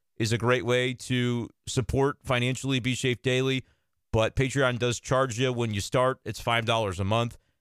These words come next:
And so I would say probably just wait until the end of September and, uh, I should say the beginning of October, so that way you don't get double charged. If you were just wanting to contribute that five dollars a month, hey, I would appreciate it. But regardless, we're diving in here to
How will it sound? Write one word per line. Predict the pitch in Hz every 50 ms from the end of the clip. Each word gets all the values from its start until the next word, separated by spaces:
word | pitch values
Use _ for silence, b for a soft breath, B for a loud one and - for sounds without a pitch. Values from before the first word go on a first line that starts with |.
| _ _ _ _ -
And | 110 107 95
so | - - 117 110 107 104 101 104 - _
I | - 110 120
would | 120 117 110 -
say | - - 110 101
probably | - - 139 135 110 104
just | 98 90 92 - 101
wait | 98 104 104 101 92
until | 101 - - 107 101 95 92 - 107
the | 98 104 101 101
end | 104 104 104 98
of | 98 92 85 -
September | - - 101 - - 113 107 101 101 98 90 - _ _ _ _ _ _ _ _ _ _ - -
and, | 98 95 95 90 95
uh, | 92 90 87 85 92 -
I | - 110
should | 107 - 117 -
say | 123 107
the | 98 85
beginning | 110 104 98 113 110 113 107 101 101
of | 95 90
October, | 90 - - - 202 214 190 110 110 113
so | - - 113
that | 113 107
way | 101 110
you | 110
don't | 107 104 95
get | 107 90
double | - 101 90 92
charged. | 82 - 98 98 95 92 85 - - - _ _ _ _ _ _ _ _ _ _ -
If | 131 127 113
you | 117 117 113
were | 107
just | 98 113 - -
wanting | 107 117 113 110
to | - - 110
contribute | - 101 - - 117 107 110 87
that | 101 101 92 -
five | - 104 101 87
dollars | 98 95 95 95 87
a | 98
month, | 123 196 220 - - -
hey, | 170 180 165
I | 143 139
would | 135 135 117
appreciate | 104 - 139 127 - - 127 127 123
it. | 117 104
But | - 117 -
regardless, | - 117 104 101 123 147 185 196 180 202 175 -
we're | - 156 143
diving | 127 151 156 160 151 151 147 147
in | 147 135
here | 131 143 143 139
to | 123 - - 139 139 139 135 127